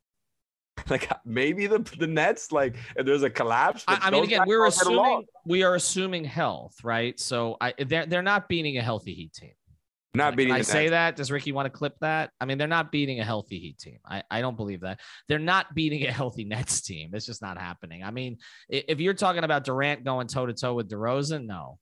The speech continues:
Speaker 2: In the postseason, no. Okay, and Milwaukee, Milwaukee has answers for that. Milwaukee would put,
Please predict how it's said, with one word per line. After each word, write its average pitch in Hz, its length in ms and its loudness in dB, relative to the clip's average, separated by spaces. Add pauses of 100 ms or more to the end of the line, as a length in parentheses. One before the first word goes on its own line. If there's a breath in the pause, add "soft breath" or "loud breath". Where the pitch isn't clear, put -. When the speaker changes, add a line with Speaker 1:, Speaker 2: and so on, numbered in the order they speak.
(180)
Speaker 2:
In 131 80 -4
the 123 60 -6
postseason, 220 800 2
no. 82 320 -10 (440 loud breath)
Okay, 156 280 0
and 151 180 0
Milwaukee, 180 680 2 (280 soft breath)
Milwaukee 254 420 2
has 240 160 4
answers 311 420 0
for 143 120 -4
that. 107 220 0
Milwaukee 185 480 2
would 233 180 -2
put, 226 300 4